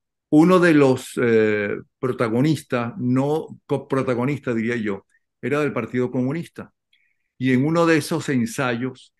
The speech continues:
me acuerdo que me dijo que era muy importante para, eh, poder, eh, llevar, eh, la ideología a los Estados Unidos, no fue así exactamente como él lo dijo, sino que justificó la introducción de drogas en los Estados Unidos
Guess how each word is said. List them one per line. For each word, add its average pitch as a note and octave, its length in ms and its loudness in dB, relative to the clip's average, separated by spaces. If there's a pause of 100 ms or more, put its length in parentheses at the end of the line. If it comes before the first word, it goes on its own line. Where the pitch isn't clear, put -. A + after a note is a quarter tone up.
(120)
me A2+ 100 -8
acuerdo A#2+ 400 -2
que B2 100 -2
me G#2+ 140 0
dijo A2+ 360 -4 (1160)
que D3 520 0
era B2+ 220 -2
muy C#3 240 0
importante A#2+ 920 -6 (340)
para, G#2+ 720 -4
eh, A2+ 240 -6
poder, A2 400 2
eh, B2+ 240 2 (360)
llevar, B2 800 2
eh, A#2 240 0
la G#2+ 220 -2
ideología A2 640 -2
a G#2 40 -2
los G2 140 -6
Estados B2 440 -4
Unidos, A2+ 480 2
no A#2+ 180 -6
fue F#3 160 -6
así D#3 200 -4
exactamente C3 800 -2
como B2+ 220 2
él B2+ 60 2
lo B2 80 0
dijo, A#2 200 -4
sino B2+ 280 0
que - 240 -2 (360)
justificó C#3 680 2
la E3 100 2
introducción C3+ 600 -2
de C3+ 100 -2
drogas A#2+ 500 -2
en G#2 60 -16
los G2 140 -20
Estados B2 420 -2
Unidos G2+ 360 -2